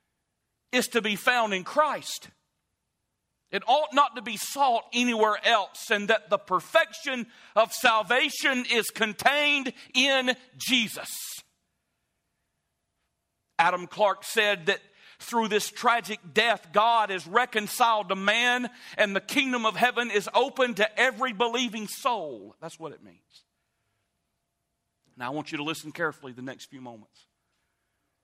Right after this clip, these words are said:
There were several ways that this word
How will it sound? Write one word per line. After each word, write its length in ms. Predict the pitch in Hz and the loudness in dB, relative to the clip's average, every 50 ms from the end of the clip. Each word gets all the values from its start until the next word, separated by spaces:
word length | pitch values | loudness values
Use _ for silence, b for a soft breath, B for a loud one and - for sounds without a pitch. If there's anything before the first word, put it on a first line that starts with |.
| _ _ _ _ _ _ _ _ | _ _ _ _ _ _ _ _
There 100 | 175 175 | -6 -4
were 120 | 175 175 | -2 -2
several 500 | 151 - - 220 208 175 190 202 190 175 | -2 0 0 0 2 2 2 2 2 2
ways 560 | 165 180 190 196 196 190 185 180 170 156 - - - - - - _ _ _ _ _ _ _ _ _ _ - | 4 4 4 4 2 -2 -4 -6 -8 -8 -8 -8 -8 -8 -10 -14 _ _ _ _ _ _ _ _ _ _ -8
that 180 | 175 180 - - | -8 -6 -2 -2
this 300 | 196 190 - - - 165 | -2 -2 -2 -4 -6 -2
word 500 | 175 202 196 196 190 175 170 156 151 | 0 2 4 4 4 2 0 -2 -4